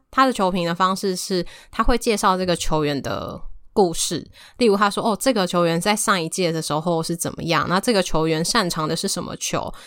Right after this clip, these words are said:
他比较不擅长的是什么球，那这两个球员加起来，那他们可能会遇到什么情况。”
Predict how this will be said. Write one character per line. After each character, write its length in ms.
他 100
比 80
较 100
不 140
擅 220
长 180
的 80
是 140
什 160
么 120
球， 240
那 120
这 160
两 180
个 100
球 200
员 160
加 200
起 200
来， 200
那 80
他 160
们 100
可 140
能 120
会 140
遇 60
到 120
什 140
么 80
情 300
况。” 280